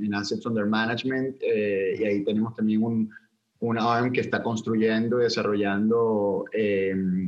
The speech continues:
temas de syndication a lo largo de Florida. Así que podemos hablar un poquito ahí también de por qué estamos en ese rubro también. Y bueno, Folio Title, que es una empresa de, de title. Entonces, eh, ahí hace,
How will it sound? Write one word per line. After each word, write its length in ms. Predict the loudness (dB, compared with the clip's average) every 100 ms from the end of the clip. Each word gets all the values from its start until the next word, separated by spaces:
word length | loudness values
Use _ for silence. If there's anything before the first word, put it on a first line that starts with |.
| -4 -8 -10 -2
temas 240 | 0 2
de 80 | 0
syndication 840 | 2 0 2 2 2 0 -2 0
a 60 | 0
lo 100 | 0
largo 260 | 0 2 0
de 40 |
Florida. 540 | 0 2 2 0 -2 -10
Así 280 | _ _
que 80 | -2
podemos 220 | 0 2
hablar 120 | 2 2
un 60 |
poquito 300 | 0 0 2
ahí 180 | 2 2
también 240 | 2 2
de 80 | 2
por 180 | 0 -2
qué 60 | -4
estamos 320 | -2 -2 0
en 60 | -2
ese 240 | 0 0
rubro 320 | 0 2 0
también. 480 | 0 0 0 -2 -6 -18 -20 _ _ _
Y 80 | 2
bueno, 280 | 4 2 2
Folio 340 | 4 4 4
Title, 320 | 4 4 2
que 140 | 2 0
es 80 | 2
una 180 | 2
empresa 440 | 2 2 0 2 2
de, 200 | 2 2
de 140 | -2
title. 320 | 2 2 2 0
Entonces, 340 | -2 -2 0
eh, 400 | 2 2 0 0 0
ahí 200 | 0 0
hace, 220 | 0